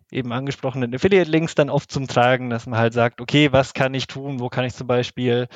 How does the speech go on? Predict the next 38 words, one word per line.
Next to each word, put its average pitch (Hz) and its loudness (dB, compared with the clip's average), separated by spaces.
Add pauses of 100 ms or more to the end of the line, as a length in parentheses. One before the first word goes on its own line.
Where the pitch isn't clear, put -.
(480)
meine 143 2
Klamotten 135 0
sonst 123 0
einkaufen? 117 -2
Oder 123 -2
wo 131 -8
kriege 127 -4
ich 123 -6
dann 120 0 (520)
Nahrungsmittel? 127 0
Wie 131 -2
finde 127 -4
ich - -4
Rezepte, 131 2
die 127 -6
nachhaltiger 123 0
sind 123 -8
oder 123 -2
vegan? 120 0 (540)
Solche 156 4
Dinge. 180 2 (360)
Und 135 -2
wir 151 4
haben 156 4
uns 143 -2
halt 139 2
dann 135 2
jetzt - -4 (100)
als 139 0
Ausweg 147 4
auch 131 0
dazu - -4
entschieden, 135 -2
eben 117 -4
auch 110 -10
eigene 123 -2
Produkte 131 -6
anzubieten. 135 -8